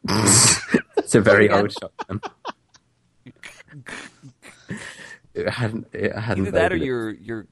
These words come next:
Speaker 3: your shotgun. It's like one of those that cracks open in the half, like in the middle.
Speaker 1: Yeah, you know the ones.
Speaker 3: Oh, the side by side.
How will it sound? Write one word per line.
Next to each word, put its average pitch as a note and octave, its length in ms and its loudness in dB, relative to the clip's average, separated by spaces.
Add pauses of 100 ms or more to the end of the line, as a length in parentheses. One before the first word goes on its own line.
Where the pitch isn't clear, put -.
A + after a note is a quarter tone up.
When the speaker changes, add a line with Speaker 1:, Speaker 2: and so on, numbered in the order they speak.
(160)
Speaker 3:
your A2 140 -8
shotgun. A2 520 -4
It's G2 120 -4
like A#2+ 140 -2
one C#3 140 0
of E3 60 0
those D3+ 100 -4
that C3+ 160 -2
cracks G#2+ 320 -6
open G#2+ 300 -2
in G2 60 -8
the E2+ 80 -4
half, G2 440 -8 (100)
like F#2+ 120 -10
in F#2 80 -4
the F2 60 -8
middle. B2 500 -2
Speaker 1:
Yeah, F3 300 -2
you C#3+ 160 0
know B2+ 120 4
the G2 120 2
ones. A#2 480 -2
Speaker 3:
Oh, F3 480 2
the G#2 120 -2
side E3 260 -6
by G2 120 0
side. - 380 -10